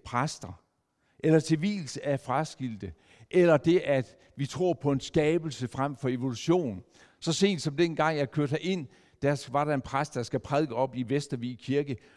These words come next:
og han gjorde sig til, øh, skamme over at udskamme, øh, Mads Jacobsen nede fra, fra Sønderborg Kirke, som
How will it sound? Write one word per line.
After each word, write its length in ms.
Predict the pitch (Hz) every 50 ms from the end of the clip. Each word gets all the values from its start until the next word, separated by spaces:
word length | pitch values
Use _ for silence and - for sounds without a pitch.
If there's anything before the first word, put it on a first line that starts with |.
| _ _
og 120 | - 120
han 140 | 123 143 147
gjorde 240 | 127 139 147 139 139
sig 240 | - - 135 120 -
til, 320 | - 127 123 120 110 95 - _ _ _ _ _ _ _ _ - - -
øh, 360 | - 104 101 104 104 98 92 80 - _ -
skamme 500 | - - - 147 127 143 170 180 160 135
over 340 | 127 147 151 156 139 120 - -
at 320 | 117 123 117 - - - -
udskamme, 800 | - 196 196 190 180 - - 147 127 135 135 127 117 101 92 - _ _ _ _ _ _ _ _ _ _ _ _ _ _ _ -
øh, 300 | - 113 107 104 101 95 82 73 82
Mads 540 | 110 131 143 156 151 - - - - -
Jacobsen 460 | 120 139 139 165 180 185 143 - - 135
nede 140 | 139 147
fra, 140 | 117 143 127 113 - - _ _ _ _ _ _
fra 300 | - 120 117 117 110 107
Sønderborg 520 | - - 165 185 196 165 147 143 131 120
Kirke, 400 | - - 147 175 196 208 190 151 - - - _ _ _
som 340 | - - 156 143 143 135